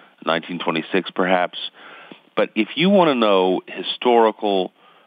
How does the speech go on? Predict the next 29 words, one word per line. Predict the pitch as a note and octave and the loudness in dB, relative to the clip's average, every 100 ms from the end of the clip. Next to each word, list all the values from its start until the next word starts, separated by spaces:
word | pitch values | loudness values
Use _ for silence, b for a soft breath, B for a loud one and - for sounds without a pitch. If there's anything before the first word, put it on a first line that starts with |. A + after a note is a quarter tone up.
| b | b
materials, | - G2 F2+ B2 C3 G#2+ C#2+ C2+ C2+ - | -8 -6 -2 0 2 2 0 -4 -8 -14
if | - G2+ | -10 -4
you | |
want | A2+ A#2+ A#2 | 0 0 0
access | G#2 B2 - D2+ - - | -4 -4 -2 -2 -4 -10
to | |
them, | D#2+ D#2+ - - B B B B B | -12 -12 -14 -18 B B B B B
you | - A#2 | 0 0
can | B2+ G#2+ | 2 0
now | G#2 G#2+ A2+ | 2 2 0
use | G#2+ G2+ E2+ | 2 2 2
Google | F2+ G2+ F2+ | 0 2 2
Books | D2+ E2 E2 - - - _ _ | 2 2 0 -4 -10 -12 _ _
and | E2+ E2 E2 D#2+ D#2+ D#2+ - b b b b b | -4 0 0 0 -4 -8 -12 b b b b b
have | - F#2+ F#2 F2 - - - - - | -4 0 0 -2 -12 -18 -20 -16 -12
the | - F#2 G2 | -10 -4 -2
entire | F#2+ - A#2 D3 C#3+ | -2 -2 -2 0 2
library | C3 A2 F2 D2 D2+ D#2 | 2 4 2 0 -2 0
at | D2 - | -2 -4
your | F2 - | -8 -6
fingertips | G2 E2+ D#2 D#2 - - | -4 -4 -4 -6 -8 -8
in | F#2 | -4
a | |
way | F2 F#2+ G#2 | 0 2 2
that | G#2 | 0
was | F2 - - | -6 -8 -6
simply | F2 - F2+ E2+ B B B B B _ - | -4 0 0 0 B B B B B _ -2
undreamt | G2 G2+ G2 E2+ G#2+ G#2+ A2 | 0 0 -4 0 0 0 -2
of | D#2+ C#2+ C#2+ | 2 2 2